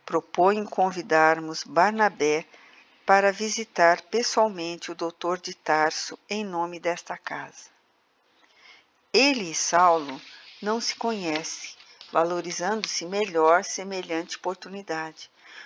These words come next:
porque ao vê-lo, o moço tarsense não, nada terá de recordar do seu passado em Jerusalém. Se fosse visitado pela primeira vez por um de nós,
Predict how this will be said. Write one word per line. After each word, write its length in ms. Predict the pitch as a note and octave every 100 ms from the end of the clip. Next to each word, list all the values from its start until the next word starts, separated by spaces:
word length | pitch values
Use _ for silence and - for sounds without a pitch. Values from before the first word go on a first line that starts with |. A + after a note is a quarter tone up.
| - -
porque 320 | A3 - F3+
ao 160 | F3
vê-lo, 520 | A3 F#3 F#3 G3+ A3+ -
o 80 | B3
moço 400 | G#3+ F#3 G#3 A3
tarsense 920 | - F#3 F3+ - D#3+ F3+ - - - -
não, 300 | F#3+ A#3 C4
nada 400 | G#3 A3 B3+ B3+
terá 440 | B3+ A#3 F3+ F#3
de 120 | F#3
recordar 680 | F#3+ G3 - A3 G3 D#3+ E3
do 80 | E3
seu 200 | - E3
passado 540 | - E3+ - D#3 D#3
em 80 | E3
Jerusalém. 680 | E3+ E3 F#3 F#3+ F#3+ C#3 D#3 _ _ _ _ _ _ _ _ _ - -
Se 160 | -
fosse 420 | - - A3 A#3 F3+
visitado 640 | F#3 F3+ E3+ E3+ E3+ E3+
pela 200 | F3 E3
primeira 460 | E3 D#3+ D#3+ E3+ D#3+
vez 360 | E3 E3 -
por 200 | - E3
um 140 | F3 G3
de 140 | E3
nós, 460 | D#3+ D#3+ F#3+ A3